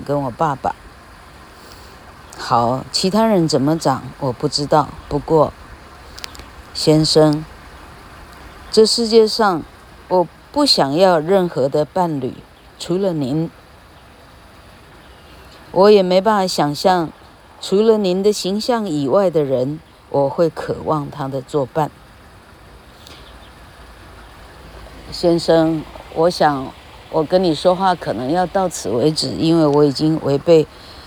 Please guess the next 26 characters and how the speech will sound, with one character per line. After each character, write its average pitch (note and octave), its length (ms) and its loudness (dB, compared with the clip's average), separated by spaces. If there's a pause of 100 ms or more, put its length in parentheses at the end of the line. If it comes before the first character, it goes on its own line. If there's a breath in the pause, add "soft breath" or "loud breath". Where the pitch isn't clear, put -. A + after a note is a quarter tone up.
(320 loud breath)
父 G3 220 2
亲 F3+ 280 2
的 E3+ 100 6
命 F3 280 2
令 E3+ 240 2
太 A3+ 340 0
多 D#3+ 240 4
了， C#3+ 180 4
我 B2 240 -4
跟 D3+ 160 -2
你 C#3+ 120 -2
说 D#3+ 280 -2
太 A#3 400 -2
多 D3+ 220 0
的 C3 120 -2
话 C#3 300 0
了， - 160 -8 (560 loud breath)
太， F#3+ 480 2 (540 loud breath)
太 A#3+ 260 2
没 E3+ 180 4
有 D3 140 4
含 C3+ 240 -6
蓄 D3+ 260 -2
了。 G2+ 160 -4 (2250 loud breath)
At D3+ 180 4
this, E3 420 4